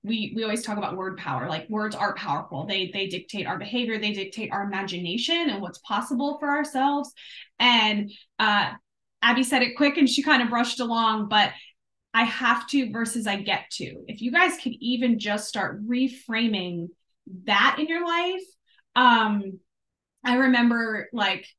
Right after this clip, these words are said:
I, as a, as a leader, I loved hosting meetings, right? It was one of the opportunities to train and coach and create collaboration. But there were times when I was so busy that I would say, "I have to prep for this sales meeting," or, "I have to host this meeting on Monday." And it felt burdensome.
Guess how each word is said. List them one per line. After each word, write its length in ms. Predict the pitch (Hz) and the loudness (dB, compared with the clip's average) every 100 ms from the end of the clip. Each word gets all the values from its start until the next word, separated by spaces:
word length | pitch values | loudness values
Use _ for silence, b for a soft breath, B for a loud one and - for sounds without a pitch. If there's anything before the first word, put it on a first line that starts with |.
| _ - | _ 2
I, 200 | 262 262 240 | 4 4 2
as 180 | 226 | 0
a, 200 | 226 208 | 0 0
as 140 | 190 214 | -2 -2
a 60 | |
leader, 400 | 214 277 294 233 - | 0 2 2 2 4
I 140 | 262 | 6
loved 320 | 247 208 208 | 6 2 0
hosting 400 | 202 180 185 185 | -8 -8 -6 -6
meetings, 420 | 175 165 254 302 | -4 0 0 0
right? 180 | 202 190 | -2 -4
It 40 | 208 | -4
was 100 | 214 | -4
one 140 | 202 | -4
of 60 | 196 | -4
the 140 | 196 | -4
opportunities 720 | 196 202 - 202 185 185 190 | -4 -8 -6 -6 -4 -6 -8
to 60 | - | -10
train 480 | - 311 269 262 247 | -2 2 2 2 0
and 180 | 208 | -4
coach 380 | 262 240 220 214 | -2 -2 -2 -4
and 160 | 190 - | -8 -8
create 220 | 202 - | -10 -8
collaboration. 840 | - 180 190 214 269 247 294 285 277 B B - | -4 -4 -2 0 2 2 2 2 2 B B 0
But 140 | 254 | 4
there 140 | 269 | 4
were 80 | 247 | 2
times 360 | 247 285 349 320 | 0 0 0 0
when 120 | 247 | 0
I 100 | 208 | 0
was 240 | 214 - | -2 -4
so 220 | 269 240 240 | -2 2 2
busy 500 | 208 208 208 285 294 | 2 0 2 2 4
that 180 | 208 | 2
I 80 | 202 | 2
would 120 | 214 | 0
say, 80 | 220 | 0
"I 100 | 185 | 0
have 300 | - 220 - | 0 -4 -4
to 100 | 220 | -6
prep 240 | - 180 - | -6 -6 -6
for 80 | 185 | -12
this 180 | 190 196 | -12 -8
sales 300 | 202 175 202 | -6 -6 -6
meeting," 360 | 120 117 123 - b b | -8 -10 -12 -16 b b
or, 80 | 208 | -2
"I 60 | |
have 280 | 208 254 254 | 0 0 2
to 100 | 262 | 2
host 240 | 226 214 | 2 -2
this 160 | 208 196 | -6 -4
meeting 240 | 214 208 | -2 0
on 100 | 185 | -2
Monday." 160 | 185 185 | -4 -4
And 100 | 202 | -4
it 120 | 208 | -2
felt 260 | 240 202 208 | 0 0 -2
burdensome. 720 | 220 214 175 180 - - | -4 -4 -4 -6 -8 -8